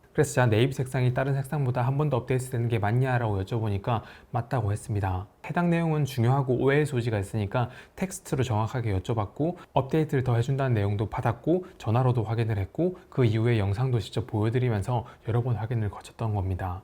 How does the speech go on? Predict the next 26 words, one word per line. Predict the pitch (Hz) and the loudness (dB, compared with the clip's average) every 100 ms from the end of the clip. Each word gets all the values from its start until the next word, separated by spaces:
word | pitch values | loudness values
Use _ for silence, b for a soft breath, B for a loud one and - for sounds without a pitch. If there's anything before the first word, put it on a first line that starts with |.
| _ _ B | _ _ B
이거에 | 143 165 160 | 2 4 6
대한 | 131 123 | 6 2
답까지 | - - 143 120 | 2 -2 -2 -2
공개를 | - 113 120 | 0 0 2
하고 | 110 110 | 0 -2
싶지만 | - - - 127 107 95 | -6 -8 0 2 2 -2
그래도 | 107 101 | -4 -2
그분의 | 117 127 117 | -2 2 2
입장이 | 101 135 120 | 0 -2 -2
있으니까 | 95 113 101 101 101 101 | -2 -2 -2 0 0 0
일단 | 104 104 98 | -4 -4 -6
제가 | - 107 123 | -2 0 0
보낸 | 120 117 | 2 0
것까지만 | 107 104 95 104 95 | -2 -4 -6 -6 -6
공개를 | 104 98 95 | -2 -2 -2
하도록 | 92 - 95 98 | -4 -6 -6 -6
하겠습니다. | 92 - 95 95 92 _ - | -6 -6 -4 -6 -8 _ -2
여튼 | 151 156 | 2 2
그렇게 | 147 165 170 | 2 2 2
만들어진 | 120 120 123 123 110 | 2 2 2 2 2
영상이 | 104 123 131 120 | 2 2 2 2
여러분들이 | 101 110 123 120 110 | 2 2 2 2 0
보신 | 110 98 110 | -2 -2 -2
바로 | - 101 101 | -2 -4 -4
그 | - 113 | 0 0
영상이고 | 95 107 95 90 120 104 | 0 -2 -4 -2 -2 -2